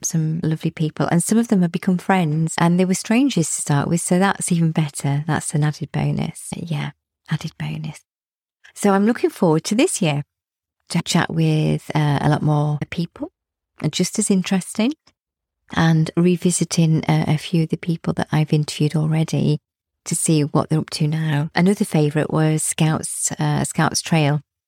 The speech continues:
So that's Scout and Emma Michelle that have just travelling around America on horseback, and that's their life. They meet people and they're helping people as well as the people helping them through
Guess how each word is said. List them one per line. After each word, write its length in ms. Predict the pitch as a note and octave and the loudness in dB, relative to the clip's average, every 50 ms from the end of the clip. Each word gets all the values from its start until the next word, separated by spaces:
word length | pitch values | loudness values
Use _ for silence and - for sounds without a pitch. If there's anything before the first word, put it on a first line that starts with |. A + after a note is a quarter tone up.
| _ _ _ _ _ _ _ _ _ _ - | _ _ _ _ _ _ _ _ _ _ -16
So 120 | - - - - | -16 -10 -4 -2
that's 200 | E3+ - - - | -2 -2 -2 -4
Scout 320 | - - D#3+ D#3 - - _ - | -2 0 0 0 -2 -6 _ -2
and 100 | D#3+ D3+ | 0 2
Emma 220 | D3+ D3 D3+ D3+ | 2 4 2 2
Michelle 580 | D3 D3 D3 D3+ - - D#3+ D3 D3 D3 D3+ C#3+ _ _ _ _ _ _ _ _ - | 2 2 2 0 0 -2 0 0 0 0 -2 -4 _ _ _ _ _ _ _ _ -2
that 160 | - D#3+ - | 0 0 0
have 220 | D3+ D3+ E3 D#3 - | 2 0 0 0 -2
just 600 | - - E3 D#3+ D#3 D#3 D#3 - - - - - - - _ _ _ _ _ - | -2 -2 0 0 0 0 -2 -4 -8 -12 -14 -18 -20 -20 _ _ _ _ _ -8
travelling 580 | - - F3+ F3 E3+ E3 D#3+ D#3+ D#3 D#3 D#3 - - | -2 0 2 2 4 2 2 2 2 0 0 0 -2
around 380 | D#3+ D#3 D3+ D3 D3 D3 - | 0 0 2 0 0 0 0
America 400 | D3 D#3 D#3+ D#3+ E3 - - D3+ - | 0 0 2 0 0 -2 -4 -4 -2
on 120 | D#3 D3+ | 0 0
horseback, 680 | D#3 D3+ E3 D#3+ D#3 - - - D#3+ D#3+ D#3 - _ - _ _ _ _ _ - - | 0 0 0 0 -2 -4 -4 -2 -2 -2 -2 -2 _ -16 _ _ _ _ _ -2 0
and 140 | E3 E3 E3 | 2 4 4
that's 200 | E3 - E3 - | 4 2 0 -2
their 200 | - E3 D#3 C#3+ | 0 0 0 0
life. 440 | C3+ B2 A#2+ F#2 - - - - - - | -2 -2 -4 -6 -6 -8 -12 -12 -12 -8
They 200 | - - D3 D3+ | -2 0 0 2
meet 340 | D3+ D3+ E3+ F#3+ F#3 - - | 4 4 4 4 2 0 -4
people 800 | - - F#3 F3 - - - - F3+ E3+ E3+ E3+ E3+ E3 E3+ E3+ _ _ _ _ _ _ _ _ _ _ _ _ - | -4 -2 -2 -2 -2 -4 -4 -2 0 0 0 0 0 0 -2 -4 _ _ _ _ _ _ _ _ _ _ _ _ 0
and 460 | E3 D#3+ D#3 D3+ D3+ D3+ D#3 D#3+ D#3+ | 2 2 4 2 2 2 2 2 2
they're 100 | C#3+ D3+ | 2 0
helping 440 | - - F3 E3+ D#3+ - - D#3 D#3+ | 2 2 2 0 2 0 -2 -2 -2
people 680 | - F3 E3 D#3+ D#3+ - - E3 D3+ D3+ D3 C#3+ - - | -2 -2 -2 -2 -4 -4 -4 -2 -2 0 -2 -2 -2 -2
as 180 | D#3 D3+ - | -2 -2 0
well 120 | - D3+ D3 | 0 2 2
as 140 | D3+ - | 0 -2
the 40 | - | -4
people 260 | - - D3+ - D#3+ | -6 -6 -4 -2 -2
helping 340 | D#3 D#3+ E3+ E3 - E3+ E3+ | 0 0 -2 -2 -2 -2 -2
them 240 | G#3 A#3 B3+ F#3 C#3 _ _ _ _ _ _ _ _ - - | 0 0 0 -2 -4 _ _ _ _ _ _ _ _ -18 -14
through 600 | - - - D#3+ D#3+ D#3 D3+ D3 C#3+ C#3+ C#3+ C#3+ | -10 -4 0 2 4 4 4 4 2 2 2 0